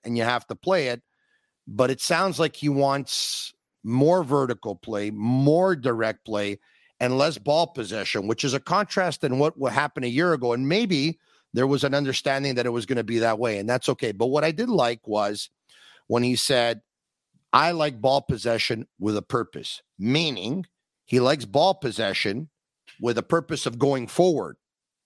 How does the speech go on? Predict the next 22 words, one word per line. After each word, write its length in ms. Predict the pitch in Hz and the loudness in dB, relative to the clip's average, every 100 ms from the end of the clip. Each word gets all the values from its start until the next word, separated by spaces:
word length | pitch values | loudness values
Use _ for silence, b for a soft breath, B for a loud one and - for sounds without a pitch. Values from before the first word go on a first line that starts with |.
| _ - | _ -2
You're, 220 | 117 104 | 0 0
you 240 | 104 117 117 | -2 2 4
have 120 | 135 | 4
the 80 | 135 | 2
ball, 600 | 117 214 214 190 202 - _ _ _ | 2 4 4 4 0 -8 _ _ _
but 340 | 98 135 131 - | 0 4 4 2
your 140 | 135 | 0
intention 420 | 131 - 185 156 147 | 0 0 0 0 -2
is 120 | 143 | -2
to 80 | 143 | -2
go 220 | 131 147 | 0 0
forward, 460 | - 160 113 80 - _ | 0 -2 -2 -6 -12 _
to 100 | 135 | -8
create, 640 | - - 156 143 139 90 - _ _ _ | -8 0 0 2 0 -2 -10 _ _ _
to 100 | - | -2
shoot, 380 | 147 - 139 92 - _ _ _ | -2 0 0 0 -6 _ _ _
to 100 | 160 | -4
cross, 560 | - 160 127 90 - - _ _ _ | 0 0 2 0 -8 -18 _ _ _
to 80 | 107 | -8
try 300 | - 156 139 | -2 2 2
and 140 | 143 | 0
score. 520 | 139 - 185 131 71 | -4 0 2 2 -2